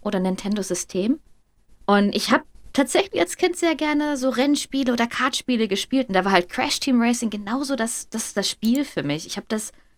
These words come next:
so häufig gespielt. Und wir spielen das tatsächlich heute immer noch, dann halt emuliert auf der PlayStation drei, beziehungsweise jetzt, äh, mit der, äh, mit dem Remake, äh, Crash Team Racing Nitro Fueled.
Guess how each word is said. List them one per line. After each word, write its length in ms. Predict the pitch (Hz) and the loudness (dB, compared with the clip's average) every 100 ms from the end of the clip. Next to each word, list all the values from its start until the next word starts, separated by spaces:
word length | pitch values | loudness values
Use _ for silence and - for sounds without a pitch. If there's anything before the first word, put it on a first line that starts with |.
| - | -8
so 640 | 185 170 247 330 339 339 _ _ _ - | -4 4 6 6 4 2 _ _ _ 2
häufig 440 | 294 302 277 247 | 2 4 0 -2
gespielt. 680 | - - - 226 208 247 - - - - | -4 -6 -4 -2 2 0 -2 -16 -20 -4
Und 320 | - 220 220 190 | 4 6 6 4
wir 100 | 208 | 2
spielen 320 | - 302 415 | 2 0 0
das 140 | 349 - | 0 0
tatsächlich 520 | 302 302 294 277 - | -2 -2 -2 -4 -4
heute 240 | 269 262 | -4 -2
immer 220 | - 330 | -6 -4
noch, 180 | 196 196 - | -4 -6 -2
dann 160 | 220 | 2
halt 140 | 214 202 | 2 4
emuliert 420 | 226 220 214 320 | 2 4 0 0
auf 100 | 240 | -2
der 80 | 226 | -4
PlayStation 540 | 208 196 233 - 220 214 | -4 -4 -4 -6 -6 -6
drei, 240 | - 220 | -4 -4
beziehungsweise 720 | 247 - - 226 233 220 208 | -4 -6 -4 -4 -2 -4 -4
jetzt, 280 | 202 233 - | -6 -6 0
äh, 100 | 240 240 - _ | 0 0 -18 _
mit 220 | - 202 - | 0 0 2
der, 320 | 196 190 196 _ _ _ - _ | 4 4 2 _ _ _ -20 _
äh, 120 | - 202 | 4 4
mit 160 | 190 | 4
dem 220 | 185 175 | 4 4
Remake, 760 | 170 226 262 165 156 165 - - | 6 8 8 8 4 2 -2 -2
äh, 220 | 185 180 | 4 4
Crash 320 | 175 208 208 - | 4 2 0 0
Team 260 | 214 180 | 0 0
Racing 400 | 175 175 175 180 | 2 0 0 -2
Nitro 340 | 170 175 226 - | 0 -2 -2 -4
Fueled. 500 | - 143 143 196 | -4 -2 -2 -4